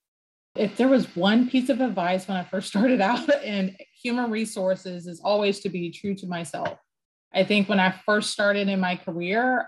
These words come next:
didn't have any knowledge and I looked to leaders for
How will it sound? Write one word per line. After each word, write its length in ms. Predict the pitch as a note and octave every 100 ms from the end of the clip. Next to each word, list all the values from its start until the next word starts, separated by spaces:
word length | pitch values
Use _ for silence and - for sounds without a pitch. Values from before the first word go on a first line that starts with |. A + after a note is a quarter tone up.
| -
didn't 200 | G#3 F3+
have 220 | G3+ G3+
any 180 | G3 F#3+
knowledge 560 | F3+ F#3 A3 G#3+ G3+ -
and 100 | F3+
I 140 | F3+
looked 480 | F#3 F#3 G#3+ - -
to 480 | A3 G3+ F#3+ F#3+ - G3
leaders 520 | A3 B3+ G#3+ F#3+ F#3+
for 260 | - F3